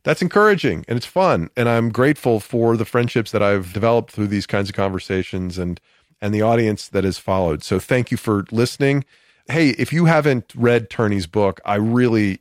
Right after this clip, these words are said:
encourage you to do so. It's really funny. It's really interesting. It's just, ah, it hurts at times, as we discussed, but it's also encouraging in the end that, you know, here's this guy that, you know, had a few very, very bad years,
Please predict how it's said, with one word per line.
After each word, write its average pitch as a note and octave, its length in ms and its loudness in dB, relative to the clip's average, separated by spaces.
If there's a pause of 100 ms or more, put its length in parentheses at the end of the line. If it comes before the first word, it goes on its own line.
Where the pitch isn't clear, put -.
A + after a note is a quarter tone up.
encourage G#2 480 -2
you G#2 60 -2
to F#2 60 -4
do F#2+ 200 -2
so. F#2 480 -2
It's - 200 -10
really B2+ 320 2
funny. G2 540 -2 (340)
It's F#2 280 -6
really A#2+ 440 2
interesting. G2 680 -4
It's - 240 -10
just, - 500 -6
ah, G2+ 280 2
it D#2+ 240 -6
hurts A#2+ 360 -2
at F#2 140 -4
times, G2+ 400 -2
as E2+ 100 -8
we F#2+ 100 -2
discussed, F#2+ 600 -4 (480)
but A2+ 100 0
it's A2 140 -2
also C3+ 320 2
encouraging A#2 580 0
in F#2+ 80 -2
the F#2 160 -2
end F2+ 280 -2
that, F2 240 -2 (440)
you - 60 -10
know, F#2 140 -2
here's G#2+ 240 0
this G#2+ 120 -8
guy F#2+ 360 0
that, F2 220 -4 (100)
you G#2 80 -6
know, F2+ 100 -2
had F2 180 -4
a E2 60 -4
few G2+ 280 -4
very, G2+ 360 0
very F#2 260 0
bad F#2 380 -2
years, E2+ 500 -4